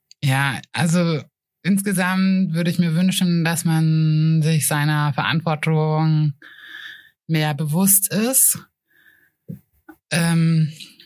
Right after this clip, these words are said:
also wenn man das jetzt so gro-, groß fasst, Deutschland oder Europa, hinblicklich, ähm, der Geflüchtetenpolitik, die auf jeden Fall seit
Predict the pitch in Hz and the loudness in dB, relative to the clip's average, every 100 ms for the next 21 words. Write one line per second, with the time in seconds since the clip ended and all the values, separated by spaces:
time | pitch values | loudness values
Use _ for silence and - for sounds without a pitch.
0 | _ _ _ _ _ _ _ _ - - | _ _ _ _ _ _ _ _ -16 -6
1 | 139 135 135 147 143 139 156 147 143 135 | -2 0 2 2 2 0 0 0 -2 0
2 | 160 160 151 - - - - 156 156 156 | 2 2 0 -6 -12 -6 -2 2 2 4
3 | - - - 160 151 - - 151 160 - | 2 0 -2 0 2 0 0 -2 0 0
4 | 156 135 147 139 147 165 160 160 156 156 | 0 0 2 2 2 2 0 -2 0 -2
5 | - - - - - - - - - - | -6 -14 -12 -10 -10 -10 -10 -10 -10 -14
6 | - 180 175 175 170 170 170 165 165 156 | -4 0 2 2 2 2 2 2 2 0
7 | 165 165 175 165 160 160 160 - - 147 | 0 -2 -2 0 2 2 0 -2 -2 0
8 | 147 143 143 147 147 143 147 _ _ _ | 2 2 4 4 2 0 -6 _ _ _
9 | _ _ 156 151 170 196 202 196 190 180 | _ _ -4 -2 -2 -2 -2 -2 -2 -2
10 | 175 170 165 175 170 170 - 151 - 143 | -2 -2 -2 0 -2 -4 -6 -2 -2 0
11 | 139 156 - 147 139 143 151 - - - | 0 0 0 0 0 0 -2 -4 -12 -12
12 | - - - - - 147 135 131 131 | -12 -14 -12 -6 -2 0 0 0 -2